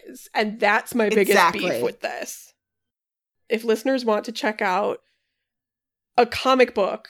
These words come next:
Speaker 1: or graphic novel, um, that is close in tone and scope and truth t-, to the original Bronte Jane Eyre, um, Dead Man, Dark Mansion of Forbidden Love. It is
Speaker 2: Okay.
Speaker 1: a D C comic, so it does have a superhero in it,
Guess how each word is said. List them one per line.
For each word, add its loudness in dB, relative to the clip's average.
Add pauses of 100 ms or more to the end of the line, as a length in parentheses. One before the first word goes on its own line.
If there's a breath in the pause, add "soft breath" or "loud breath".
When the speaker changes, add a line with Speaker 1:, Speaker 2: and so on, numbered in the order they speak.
(140)
Speaker 1:
or -6
graphic -2
novel, -6
um, -2
that 4
is 2
close 4
in 2
tone 6
and -2
scope 4
and -2
truth 0
t-, -16 (120)
to 0
the 2
original 4
Bronte 0
Jane 2
Eyre, 0 (380 soft breath)
um, 2
Dead 4
Man, 2
Dark -2
Mansion -2
of -2
Forbidden -4
Love. -8 (480)
It 2
is 8
Speaker 2:
Okay. -2 (180)
Speaker 1:
a 8
D -2
C -2
comic, 0
so 2
it 2
does 2
have 0
a 2
superhero -2
in -2
it, 0